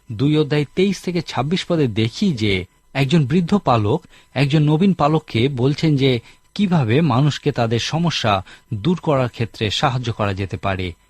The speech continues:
আজকের দিনে আমরা ইহাকে পরামর্শদান বলতে পারি, তখনকার দিনে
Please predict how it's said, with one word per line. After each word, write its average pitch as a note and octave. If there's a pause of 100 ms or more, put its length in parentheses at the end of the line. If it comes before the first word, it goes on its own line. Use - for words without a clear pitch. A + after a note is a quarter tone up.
(420)
আজকের A2+
দিনে F#2+ (240)
আমরা A2+
ইহাকে G#2
পরামর্শদান D3
বলতে G2+
পারি, F#2 (380)
তখনকার D#3
দিনে A#2